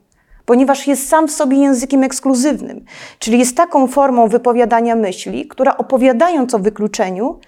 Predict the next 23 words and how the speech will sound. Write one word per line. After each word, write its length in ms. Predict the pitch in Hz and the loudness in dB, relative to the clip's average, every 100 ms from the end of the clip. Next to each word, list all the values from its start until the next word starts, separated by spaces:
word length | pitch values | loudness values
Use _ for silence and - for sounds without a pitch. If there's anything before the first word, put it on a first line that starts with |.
| _ - | _ -6
w 60 | 202 | 0
gruncie 360 | 254 311 302 | 2 2 2
rzeczy 220 | 269 269 | 0 -4
kamufluje 580 | 262 262 254 254 220 202 | -2 -2 0 -2 -4 -4
je, 240 | 190 233 349 _ | -6 -8 -12 _
po 100 | 233 | -8
pierwsze, 560 | 233 190 185 - - 359 _ _ - - | -2 -4 -4 -8 -8 -10 _ _ -20 -14
po 120 | - 247 | -2 2
drugie, 640 | 269 269 262 269 262 262 _ _ _ _ - | 2 2 2 2 2 -4 _ _ _ _ 2
nie 200 | 262 277 | 4 4
daje 340 | 302 320 320 | 4 4 2
dostępu 640 | 262 262 - 269 262 262 | 0 -2 0 0 2 -2
osobom 460 | 240 262 240 240 240 - | -2 0 0 -2 -4 -8
prawdziwie 460 | - 254 220 349 359 | -2 0 2 2 4
wykluczonym 800 | 269 302 262 262 233 190 214 349 - _ _ _ _ | 2 0 -2 2 0 0 -4 -6 -12 _ _ _ _
do 180 | 190 262 | -2 0
tego, 280 | 262 320 330 | 0 2 2
żeby 200 | 277 277 | 2 -2
z 60 | |
tym 180 | - 285 | 0 2
wykluczeniem 520 | 285 302 294 302 302 | 2 0 -4 -2 -2
się 140 | 294 294 | -2 -4
skonfrontować. 880 | - 294 302 294 294 190 - - | -4 -2 -2 0 0 0 -8 -20